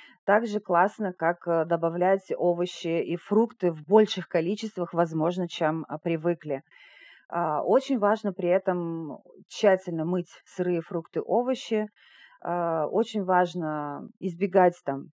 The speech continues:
непастеризованных продуктов, да, а, пас-, э, ка-, то, что я говорила о фермерских, э, если покупаете. Важно соблюдать температурный режим приготовления, не есть там мясо с кровью, даже если любите, э, такие, м,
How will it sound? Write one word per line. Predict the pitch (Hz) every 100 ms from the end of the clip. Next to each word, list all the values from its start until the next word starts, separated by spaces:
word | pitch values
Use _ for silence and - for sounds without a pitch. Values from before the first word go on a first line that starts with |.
| -
непастеризованных | 175 190 180 - 175 165 247 262 226 220
продуктов, | 220 214 208 208 - 175
да, | 180 214 220 -
а, | - 160 156
пас-, | 180 -
э, | 147 -
ка-, | 156 -
то, | 180
что | -
я | 170
говорила | 170 175 170 160 -
о | 160 160
фермерских, | 160 180 175 156 156 - 139 - 127
э, | 147
если | 147 156
покупаете. | 151 - 170 160 151 147 127 131 _ - - - - _ _ _ -
Важно | 190 208 208 208 202 190 185 180 175 165 160
соблюдать | 180 175 180 214 214
температурный | 185 185 185 214 220 208 185
режим | 185 190 190
приготовления, | 185 180 175 165 165 180 247 233 208 180
не | 180 190
есть | 180 180 170 -
там | 156
мясо | 160 160 - 156
с | -
кровью, | 190 233 269 233 196
даже | 190 185
если | 180 175 - 170
любите, | 190 175 170 - 165
э, | 160 156 156 151 156 151 151 147
такие, | 160 - 151 147 147
м, | 151 -